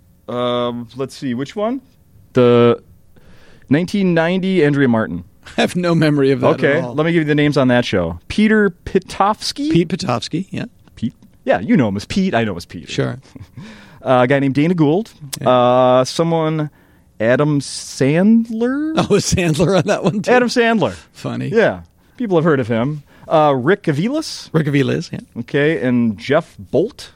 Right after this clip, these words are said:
Speaker 2: Jeff Bolt.
Speaker 1: Yeah.
Speaker 2: Yeah, from San Francisco.
Speaker 1: Okay, yeah, I'm d-, not familiar with all of those
Speaker 2: Yeah.
Speaker 1: names. All right, let me
Speaker 2: Yeah, no, I know Sa-, uh, Sandler, uh, Sandler, Chris Rock, and I auditioned for S N L together.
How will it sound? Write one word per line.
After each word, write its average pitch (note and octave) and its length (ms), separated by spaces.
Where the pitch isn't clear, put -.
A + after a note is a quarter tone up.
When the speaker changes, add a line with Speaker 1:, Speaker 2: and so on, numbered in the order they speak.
Speaker 2:
Jeff F#3 180
Bolt. - 340
Speaker 1:
Yeah. G#3+ 220
Speaker 2:
Yeah, - 120
from C3+ 140
San D#3+ 140
Francisco. - 400
Speaker 1:
Okay, G#3+ 360
yeah, F#3+ 160
I'm D3 180
d-, D3+ 160
not F3+ 200
familiar F3 280
with C#3+ 120
all E3+ 260
of A#2+ 60
those G2+ 160
Speaker 2:
Yeah. C3 100
Speaker 1:
names. A#2 440
All A2+ 100
right, G2 400
let B2+ 140
me D3+ 80
Speaker 2:
Yeah, A#3 120
no, A3+ 120
I A3+ 100
know A#3+ 140
Sa-, - 160
uh, F#3+ 180
Sandler, G#3+ 800
uh, C#3+ 300
Sandler, A3+ 420
Chris - 220
Rock, F3+ 240
and D3 100
I C3 200
auditioned C#3 300
for C#3 120
S C3 160
N B2+ 100
L B2 100
together. G#2 360